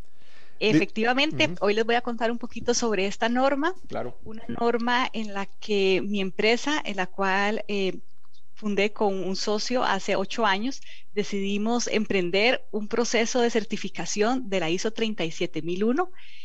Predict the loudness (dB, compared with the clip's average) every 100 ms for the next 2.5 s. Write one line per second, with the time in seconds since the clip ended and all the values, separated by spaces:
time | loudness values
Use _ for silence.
0 | -4 -4 0 2 2 2 2 4 4 4
1 | 2 2 0 2 0 0 -2 0 2 2
2 | 0 0 2 2